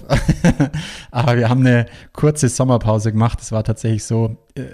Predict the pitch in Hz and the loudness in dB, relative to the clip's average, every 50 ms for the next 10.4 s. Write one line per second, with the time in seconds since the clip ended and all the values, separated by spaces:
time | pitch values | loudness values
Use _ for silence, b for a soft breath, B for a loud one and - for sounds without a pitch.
0 | - - 120 120 123 117 - 110 107 113 113 - 117 104 98 - 135 135 - 135 | -10 -6 -2 -2 0 0 0 -2 -4 -4 -6 -6 -6 -6 -4 -4 -6 -4 -2 -2
1 | 120 117 113 117 - - 123 110 110 117 117 117 110 110 107 - - 131 - - | -2 -2 -2 -4 -6 -6 -6 -6 -6 -4 -4 -4 -4 -6 -6 -4 -4 -4 -4 -4
2 | - 123 110 - - 123 117 113 107 107 131 - - - - 117 120 117 - 113 | -6 -8 -8 -6 -6 -4 -4 -2 -2 -2 -4 -6 -4 -4 -4 -4 -4 -4 -4 -6
3 | 113 - - 113 110 104 101 110 113 110 - B B B B B B B B - | -6 -6 -6 -8 -8 -6 -6 -6 -6 -6 -8 B B B B B B B B -6
4 | 110 110 107 107 - - - 107 107 113 117 120 120 - - - 104 107 107 104 | -4 -2 -2 -2 -4 -4 -4 -2 0 2 2 0 -2 -4 -6 -6 -4 -4 -6 -6
5 | - - - 104 104 - - 104 - 110 101 104 107 104 104 - - - - - | -8 -10 -10 -10 -8 -8 -8 -6 -6 -6 -4 -2 -2 -4 -4 -4 -8 -10 -6 -4
6 | 117 120 123 120 120 123 - - 113 117 - - 117 113 117 113 - - 107 113 | -2 0 0 0 -2 -2 -2 -4 -4 -4 -4 -6 -4 -2 -2 -4 -4 -4 -2 -2
7 | 127 127 B B B B B B B B _ - 107 107 107 107 104 104 104 104 | -2 -4 B B B B B B B B _ -4 -2 0 0 0 0 0 -2 -2
8 | 101 - - _ _ - 110 - 117 117 113 120 120 123 - - - 123 135 - | -4 -6 -12 _ _ -6 -2 0 0 0 2 0 0 -2 -4 -2 -2 -2 -2 -2
9 | - 123 - 120 117 110 - 110 107 113 117 - - 104 107 - - 104 104 - | -4 -6 -6 -6 -8 -8 -6 -6 -4 -4 -4 -6 -6 -6 -6 -6 -6 -8 -4 -2
10 | 110 104 101 107 110 110 110 104 | -2 -2 -2 -2 0 0 0 -2